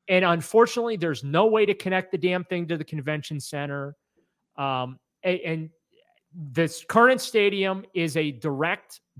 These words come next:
byproduct of a lack of planning because unlike the Gateway complex, you know, when,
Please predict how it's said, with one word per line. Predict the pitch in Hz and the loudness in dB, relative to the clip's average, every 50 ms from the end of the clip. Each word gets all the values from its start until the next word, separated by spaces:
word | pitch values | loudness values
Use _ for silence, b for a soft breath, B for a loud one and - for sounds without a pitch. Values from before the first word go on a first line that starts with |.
| 107 - - | -16 -6 -2
byproduct | 156 160 208 240 - - - - 143 127 113 110 120 135 - _ _ _ - | 0 2 2 2 0 -2 -6 -6 -6 -6 -6 -8 -10 -12 -14 _ _ _ 0
of | 185 190 | 2 2
a | 240 247 | 2 2
lack | 226 226 240 285 277 - | 4 4 2 2 2 0
of | 320 220 - - | -4 -4 -4 -4
planning | - 190 170 143 123 110 104 110 110 _ _ | -4 -2 -2 -2 -4 -6 -12 -18 -20 _ _
because | - 180 - - 175 175 170 170 165 160 147 - - _ _ _ _ _ _ _ _ _ _ - | -6 -6 -2 0 2 2 2 2 0 -2 -6 -10 -14 _ _ _ _ _ _ _ _ _ _ 0
unlike | 175 190 233 226 214 196 190 190 190 185 185 - _ _ _ _ _ _ - | 2 2 2 2 2 2 2 2 0 -2 -6 -10 _ _ _ _ _ _ -12
the | 127 156 | -10 -10
Gateway | 143 107 - 185 220 247 214 214 196 175 151 131 | -6 0 2 2 2 2 0 -2 -2 -2 -2 -4
complex, | - - 156 139 131 127 123 - - 120 117 131 156 - - - - - _ _ _ _ _ _ _ _ _ _ _ _ - | -6 -8 -8 -8 -8 -10 -12 -12 -12 -10 -10 -12 -12 -14 -16 -16 -16 -18 _ _ _ _ _ _ _ _ _ _ _ _ -4
you | 165 170 165 | -2 0 2
know, | 160 151 147 143 139 139 - - - | 2 2 2 0 -2 -4 -8 -14 -14
when, | 143 131 156 156 156 156 156 151 147 147 156 160 | -8 -6 -4 -2 -2 -2 -4 -6 -8 -10 -14 -18